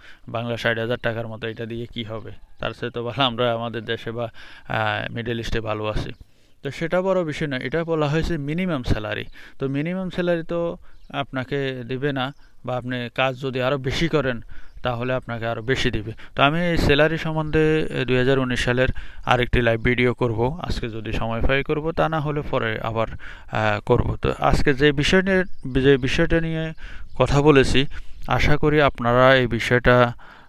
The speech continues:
আহ, অবগত হয়েছেন। কেউ টেনশন করবেন না, এটা আমার অনুরোধ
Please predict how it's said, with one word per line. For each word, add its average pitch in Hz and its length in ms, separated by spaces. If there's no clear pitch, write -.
আহ, 110 520
অবগত 117 380
হয়েছেন। 117 460
কেউ 117 220
টেনশন 127 360
করবেন 156 380
না, 107 200
এটা 131 220
আমার 151 220
অনুরোধ 110 360